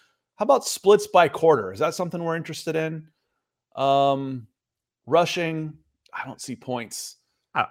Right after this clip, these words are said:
Speaker 2: I'm on this website that says ten points, but I don't really trust the website, so.
Speaker 1: <laughs> Okay, it says,
Speaker 2: <laughs>
Speaker 1: uh, number of plays run, it's the only one that's under one hundred.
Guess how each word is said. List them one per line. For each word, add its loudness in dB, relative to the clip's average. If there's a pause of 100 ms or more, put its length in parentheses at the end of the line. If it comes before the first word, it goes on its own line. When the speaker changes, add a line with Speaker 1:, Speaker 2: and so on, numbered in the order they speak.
Speaker 2:
I'm 6
on 8
this 2
website 4
that -4
says -2
ten -4
points, -4
but -6
I 0
don't -2
really -4
trust -4
the -10
website, -12
so. -12
Speaker 1:
<laughs> -4
Okay, -4
it 2
says, 2 (320)
Speaker 2:
<laughs> -20
Speaker 1:
uh, 6
number 4
of 4
plays 6
run, 2
it's -10 (260)
the -6
only 0
one 0
that's -4
under -2
one 0
hundred. -6